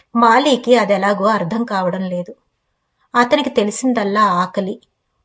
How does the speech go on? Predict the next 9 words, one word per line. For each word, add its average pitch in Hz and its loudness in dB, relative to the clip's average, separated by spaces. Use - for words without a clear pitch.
ఒక్కొక్కసారి 269 2
తిండి 220 0
లేక 233 0
నీరసంతో 220 -4
కళ్ళు 196 -4
తిరిగి 233 -2
రోడ్డు 196 -2
పక్కన 214 -2
పడిపోతే 190 -4